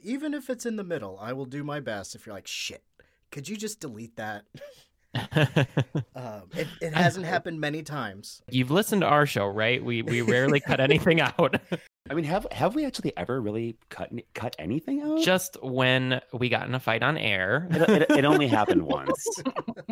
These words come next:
Speaker 2: And, uh, whenever we've, like, spilt anything or, like
Speaker 3: And, like, it's like, it's, like, bound to happen. Like, you're gonna have a fight with your partner eventually.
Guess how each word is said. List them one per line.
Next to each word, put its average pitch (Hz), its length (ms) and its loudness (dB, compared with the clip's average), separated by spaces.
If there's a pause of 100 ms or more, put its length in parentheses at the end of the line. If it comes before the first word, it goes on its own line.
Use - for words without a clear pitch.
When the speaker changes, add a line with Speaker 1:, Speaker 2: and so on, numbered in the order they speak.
(460)
Speaker 2:
And, 151 160 0 (180)
uh, 139 80 2
whenever 135 300 2
we've, 110 160 0
like, 104 160 -4
spilt - 400 -10
anything 107 420 -10
or, 107 100 -12
like - 120 -2
Speaker 3:
And, 339 100 6
like, 349 180 2
it's 220 140 0
like, 339 160 -2
it's, 285 100 -2
like, 214 220 -6
bound 85 300 -2
to 78 60 -4
happen. 71 400 -10
Like, 76 120 -14
you're 92 100 -6
gonna 120 200 -2
have 90 120 -4
a 76 60 -10
fight 82 300 -10
with 76 120 -14
your 73 80 -10
partner 76 320 -10
eventually. - 560 -14